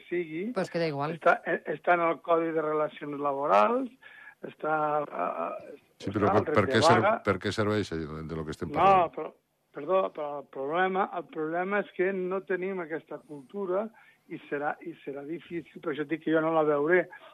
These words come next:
Speaker 1: serà difícil, però pe-, possiblement la propera generació sí que ho tindrà més clar, això de,
Speaker 3: Però
Speaker 1: de
Speaker 3: ja, ja
Speaker 1: poder
Speaker 3: sí.
Speaker 1: anar a negociar, negociar amb el,
Speaker 3: Ja sí, jo no
Speaker 1: negociar.
Speaker 3: crec, no crec que cap treballador no vulgui estar representat.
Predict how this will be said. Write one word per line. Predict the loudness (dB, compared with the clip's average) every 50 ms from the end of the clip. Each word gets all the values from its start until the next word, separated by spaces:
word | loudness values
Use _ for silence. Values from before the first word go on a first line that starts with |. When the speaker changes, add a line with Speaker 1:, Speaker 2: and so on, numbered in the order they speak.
| -20 -12 -6
Speaker 1:
serà | -2 0 0 0
difícil, | 0 -2 -2 -4 -2 2 2 2 2
però | 2 -2 -2 2
pe-, | 4 2 2 2 0 -6 -10 -6
possiblement | -6 -6 -4 -4 -6 -4 0 2 2 4 4 4
la | 4 4
propera | 4 2 2 4 4 4 4 4 2
generació | 2 2 0 2 2 2 2 0 0 0 -2 0 0 0 -2 -4 -10 -20 -20 -20 -20 -20 -20 -20 -20 -20 -10 -4
sí | -4 -4 0
que | 2 0
ho | 0
tindrà | 0 0 -2 0 2 4 4
més | 2 0 -4 -6 -6 -4
clar, | -2 -2 -2
això | -2 -2 -4 -4
de, | -2 -2
Speaker 3:
Però | 0 2 2 6
Speaker 1:
de | 8 8 8 8 6 2 -6 -10 -8
Speaker 3:
ja, | -6 -2
ja | 0
Speaker 1:
poder | 4 4 6 6 6
Speaker 3:
sí. | 6
Speaker 1:
anar | 4 2 2
a |
negociar, | 2 0 0 2 0 0 -2 -2 -2 0 0 0 -2 -4
negociar | -6 -10 -8 -8 -8 -8 -8 -10 -10 -10 -8
amb | -8 -6
el, | -6 -6 -6 -8 -12 -16 -18 -20 -20 -20 -20 -16 -12 -8
Speaker 3:
Ja | -6 -4
sí, | -4 -2 -2
jo | 0 2 4 4
no | 4 4 4
Speaker 1:
negociar. | 2
Speaker 3:
crec, | 2 2 2 0 -2 _ _ -10
no | -4 -2 -2 -2 -2
crec | -2 -4 -2 -4 -4 -6 _ _ -14
que | -14 -6
cap | -2 -2 -2 -2
treballador | -2 -4 -4 -2 -2 -4 -4 -4 -6 -6 -8 -8 -10 -12 _ _ _ _ _ _ _ _ _ _ _ -16 -8
no | -4 -4 -2
vulgui | -2 -2 -2 -2 -2 -4 -4 -6 -8 -12
estar | -12 -8 -8 -6
representat. | -6 -6 -8 -10 -12 -12 -12 -14 -14 -16 -20